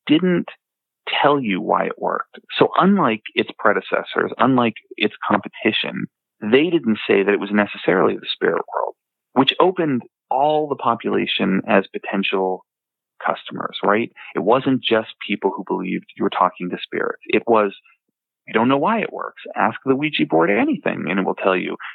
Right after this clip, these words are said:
It will tell you about the past, present, future." And so, you know, suddenly this, this tool that was being used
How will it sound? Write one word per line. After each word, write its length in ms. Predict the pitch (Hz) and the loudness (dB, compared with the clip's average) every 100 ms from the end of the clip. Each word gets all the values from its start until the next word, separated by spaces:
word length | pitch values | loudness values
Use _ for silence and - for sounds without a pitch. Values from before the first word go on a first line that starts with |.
| - | -8
It 40 | 95 | -6
will 120 | 95 | -2
tell 160 | - | 0
you 120 | 110 113 | 0 2
about 220 | 113 113 | 0 0
the 80 | 104 | -4
past, 380 | - 113 123 - | 0 0 0 -4
present, 400 | - 107 113 - | -4 -2 0 0
future." 420 | 104 104 - 90 - - - - - | 0 2 2 0 -4 -14 -18 -2 2
And 120 | 131 | 4
so, 320 | - 151 135 - _ | 4 4 2 -6 _
you 140 | - 135 | -8 -2
know, 80 | 135 - | -2 2
suddenly 360 | 180 185 160 131 | 0 2 2 4
this, 140 | 127 - - 110 | 2 0 -8 -2
this 160 | 120 117 - - _ _ _ _ _ _ _ _ - 151 | 0 0 -6 -16 _ _ _ _ _ _ _ _ -6 0
tool 600 | 165 165 104 85 104 - _ | 2 4 2 0 -4 -6 _
that 160 | 131 127 | 0 2
was 100 | 123 | 0
being 320 | 123 120 117 | 0 0 0
used 440 | 117 127 123 117 | 0 0 0 -4